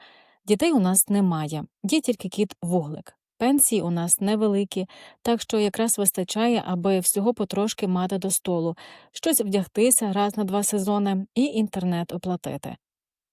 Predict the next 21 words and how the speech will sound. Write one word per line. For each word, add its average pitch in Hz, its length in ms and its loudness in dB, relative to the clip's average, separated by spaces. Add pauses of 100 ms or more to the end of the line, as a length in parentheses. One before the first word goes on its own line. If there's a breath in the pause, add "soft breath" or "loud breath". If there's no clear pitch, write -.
(100)
А 202 80 0
ще 349 220 2
у 294 60 2
мене 220 220 4
є 196 240 0
подруга 196 440 0
Віра, 160 380 -2 (180)
яка 190 280 0
вже 175 280 -2
десять 214 420 0
років 196 300 0
як 175 260 -2
не 185 120 0
виходить 190 400 -2
з - 80 2
хати, - 400 -10 (400 soft breath)
пересувається 269 640 2
з - 100 2
паличкою 214 600 -2
через 190 360 -2
аварію. 143 540 -6